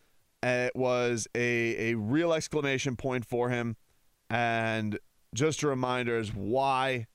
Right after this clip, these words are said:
the heavyweight division right now is the most exciting division in boxing.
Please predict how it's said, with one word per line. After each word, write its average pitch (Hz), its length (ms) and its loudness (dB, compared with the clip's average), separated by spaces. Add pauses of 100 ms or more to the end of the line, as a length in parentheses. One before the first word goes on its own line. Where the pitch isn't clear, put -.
(140)
the 104 160 -2
heavyweight 156 500 0
division 123 380 0
right 113 160 -2
now 107 220 0
is 98 100 -4
the 104 60 -4
most 113 260 0
exciting 151 540 -2
division 120 340 -2
in 110 100 0
boxing. 104 560 -2